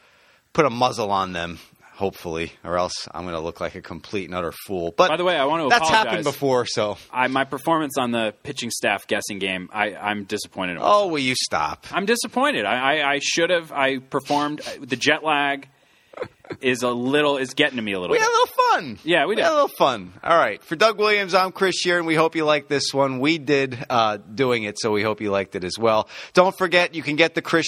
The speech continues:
Speaker 1: Sheeran Show, hashtag C S S, on, uh, iTunes. You could download it for free, and you could also go to yes network dot com.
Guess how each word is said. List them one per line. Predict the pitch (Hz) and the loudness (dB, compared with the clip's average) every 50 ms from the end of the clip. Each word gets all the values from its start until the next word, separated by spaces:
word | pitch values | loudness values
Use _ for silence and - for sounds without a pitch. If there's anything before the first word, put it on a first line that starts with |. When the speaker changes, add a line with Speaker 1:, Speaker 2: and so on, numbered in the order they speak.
| - - | 0 -2
Speaker 1:
Sheeran | 156 151 147 147 139 | 0 0 0 -2 -2
Show, | - - 151 147 143 143 | 0 2 4 4 4 4
hashtag | 135 143 143 139 139 - - 147 139 135 131 120 | 4 2 2 2 0 0 0 2 2 2 0 -2
C | - - 147 139 | -6 -2 0 0
S | 131 127 120 - - | 0 0 0 0 2
S, | 123 117 117 - - - - - - - - - - - | 2 2 2 0 -4 -8 -10 -14 -18 -18 -18 -18 -8 -2
on, | - 113 113 110 107 107 | 0 2 2 2 2 0
uh, | 104 101 110 | 0 0 2
iTunes. | - 123 135 156 175 170 - - 165 147 143 143 139 120 | 4 4 4 4 2 -2 -4 -2 -2 -2 -2 -2 -2 -4
You | 135 | -4
could | - 127 107 98 | -4 -2 0 0
download | 131 131 139 139 143 139 139 | 0 2 2 0 0 0 -2
it | 131 - | -4 -6
for | - 110 - | -10 -10 -6
free, | - - 226 247 262 262 | -2 2 2 2 2 0
and | 226 - - - - - - 95 | -2 -6 -12 -20 -20 -16 -12 -10
you | 98 90 | -6 -2
could | 113 107 | 0 0
also | 107 107 - 131 | 0 0 -2 -2
go | 101 110 | -2 -2
to | 104 107 | 0 0
yes | 117 120 113 - - | 0 0 0 0 -2
network | 127 120 113 113 113 101 - | -2 -2 -2 -2 -4 -2 0
dot | - 107 98 92 - | 0 0 0 0 0
com. | - 165 185 202 202 202 196 | 2 2 4 4 2 0 -4